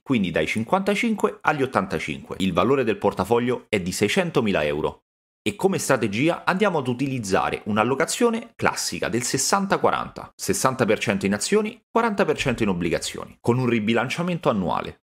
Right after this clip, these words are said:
In questa parte andiamo ad inserire invece la spesa annuale, appunto di ventiquattromila euro, il tutto aggiustato per l'inflazione.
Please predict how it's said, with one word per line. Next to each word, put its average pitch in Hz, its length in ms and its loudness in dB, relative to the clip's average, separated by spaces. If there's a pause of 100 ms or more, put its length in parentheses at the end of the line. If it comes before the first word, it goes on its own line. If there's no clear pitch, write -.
(160)
In 85 100 -4
questa 123 260 2
parte 123 380 0
andiamo 160 320 0
ad 110 80 0
inserire 147 440 -2
invece 135 440 0
la 156 140 -2
spesa 160 320 0
annuale, - 480 -2 (100)
appunto 196 500 -2
di 139 140 -4
ventiquattromila 151 800 0
euro, - 440 -6
il 131 160 -2
tutto - 420 0
aggiustato 110 500 0
per 78 140 -2
l'inflazione. - 680 -6